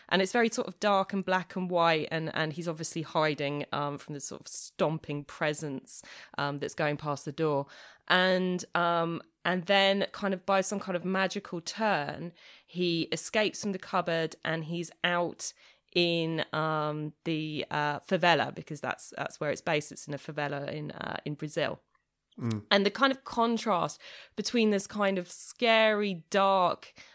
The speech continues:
Speaker 1: um, threatening environment where you start, and then suddenly you're out in the kind of sunlight freedom of the streets, which is clearly what he feels to be,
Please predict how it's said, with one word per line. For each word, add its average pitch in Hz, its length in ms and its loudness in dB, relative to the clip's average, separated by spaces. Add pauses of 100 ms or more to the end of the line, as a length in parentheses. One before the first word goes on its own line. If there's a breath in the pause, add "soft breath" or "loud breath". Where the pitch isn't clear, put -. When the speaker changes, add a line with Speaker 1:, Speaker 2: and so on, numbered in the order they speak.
(140 soft breath)
Speaker 1:
um, 160 560 6
threatening 226 500 0
environment 165 560 2
where 147 100 -2
you 151 140 -6
start, 165 420 4
and 160 120 0
then 160 80 0
suddenly 180 420 2
you're 160 240 0
out 165 300 4
in 160 80 -4
the 156 80 -4
kind 165 220 -2
of 147 60 -8
sunlight 165 760 0 (120)
freedom 170 800 0
of 147 180 -4
the 156 80 -6
streets, - 800 -2 (240 loud breath)
which 185 200 0
is 202 120 0
clearly 170 420 6
what 156 220 2
he 165 120 -6
feels 143 420 -2
to 156 100 -10
be, 147 400 -2